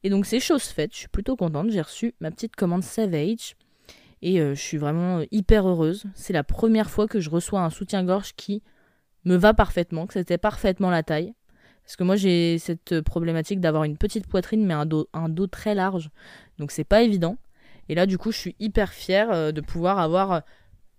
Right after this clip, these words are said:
le basique qu'on a tous dans notre garde-robe, normalement, euh, en tant que femme. Le soutien-gorge noir en dentelle, quoi. Je suis trop contente. Il me va comme un gant. J'avais acheté aussi, euh, bah, du coup, la, la culotte qui va avec. Et j'avais acheté un ensemble avec brassière,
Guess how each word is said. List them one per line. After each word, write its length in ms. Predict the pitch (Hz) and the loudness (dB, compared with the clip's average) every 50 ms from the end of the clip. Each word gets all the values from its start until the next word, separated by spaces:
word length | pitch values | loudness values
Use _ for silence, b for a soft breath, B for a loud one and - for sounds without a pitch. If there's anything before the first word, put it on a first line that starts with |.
| _ _ - - _ | _ _ -20 -20 _
le 300 | - 190 208 226 247 254 | -2 2 6 6 8 8
basique 360 | 226 226 220 220 233 254 - | 8 8 8 6 2 -2 -4
qu'on 220 | - - 208 196 196 | -4 -4 -2 0 0
a 100 | 190 185 | 0 -2
tous 260 | - - 285 269 226 | -2 -2 -2 0 2
dans 120 | 208 202 | 2 2
notre 180 | 196 196 196 185 | 2 2 0 0
garde-robe, 600 | 185 185 180 180 185 180 180 175 190 208 214 214 | 0 0 0 0 2 0 2 4 4 4 4 4
normalement, 600 | 208 180 175 175 170 170 170 170 175 190 202 202 | 2 0 0 0 0 0 0 0 0 2 2 4
euh, 140 | 196 175 170 | 4 4 2
en 100 | 165 160 | 2 0
tant 200 | - 180 170 170 | 0 -2 -2 -4
que 60 | - - | -4 -2
femme. 300 | - 185 196 240 285 - - - - - - - - - - - - - - | 0 0 2 0 -2 -6 -12 -20 -20 -20 -20 -20 -20 -20 -20 -20 -20 -16 -8
Le 200 | 156 175 190 214 | -4 -2 0 0
soutien-gorge 800 | - - - 196 - - 175 165 165 165 180 208 226 202 175 | -2 -4 -6 -6 -2 -2 -2 0 2 4 4 4 2 2 0
noir 320 | 180 170 165 165 175 185 180 | 0 2 2 2 2 2 0
en 80 | 165 | 0
dentelle, 320 | 160 160 160 151 151 139 160 | -2 -2 -2 -4 -4 -8 -8
quoi. 160 | - - - - _ _ _ _ | -10 -14 -16 -18 _ _ _ _
Je 80 | - | -20
suis 100 | - - | -20 -16
trop 160 | - - 220 214 | -6 -4 -2 -2
contente. 380 | 190 175 156 143 156 208 - - - b b b b b b - | -2 -2 -4 -4 -8 -8 -8 -10 -10 b b b b b b -6
Il 100 | 170 175 | -2 0
me 100 | 175 180 | 2 2
va 180 | 170 170 185 220 | 4 4 2 2
comme 260 | - - 214 208 208 | 2 2 2 2 4
un 120 | 185 180 170 | 2 2 0
gant. 220 | 147 143 143 143 - B B B B B B B B B B - | 0 -2 -4 -6 -10 B B B B B B B B B B -6
J'avais 240 | - 170 156 156 | -4 -2 0 2
acheté 240 | 160 160 - - 208 | 0 0 0 0 0
aussi, 420 | 196 180 - - - - 196 190 180 | 0 0 -2 -4 -6 -2 0 2 4
euh, 240 | 165 160 151 151 | 4 4 4 2
bah, 120 | 147 147 139 | 0 -2 -4
du 100 | 143 143 | -6 -8
coup, 220 | - - 165 151 | -10 -8 -8 -8
la, 280 | 135 131 135 135 131 135 | -8 -8 -8 -10 -10 -8
la 140 | 135 135 - | -8 -8 -8
culotte 320 | - - 180 170 165 - | -4 -2 0 0 0 -2
qui 160 | - - 165 | -4 -8 -6
va 100 | 143 143 | -4 -4
avec. 240 | 131 143 175 - - | -2 -4 -4 -4 -4
Et 80 | 170 170 | -4 -4
j'avais 220 | 156 156 147 143 | -4 -4 -4 -4
acheté 240 | 135 139 - - 180 | -4 -6 -6 -4 -4
un 140 | 165 160 156 | -4 -4 -4
ensemble 420 | 151 147 - 185 190 202 185 170 B B B B B B B B B - | -6 -6 -4 -4 -2 -2 -4 -6 B B B B B B B B B -2
avec 260 | 170 170 175 170 165 | 0 0 2 0 0
brassière, 760 | 170 156 170 165 - - - - 190 202 208 220 226 226 | 0 0 0 0 0 -2 -2 2 2 4 4 4 2 0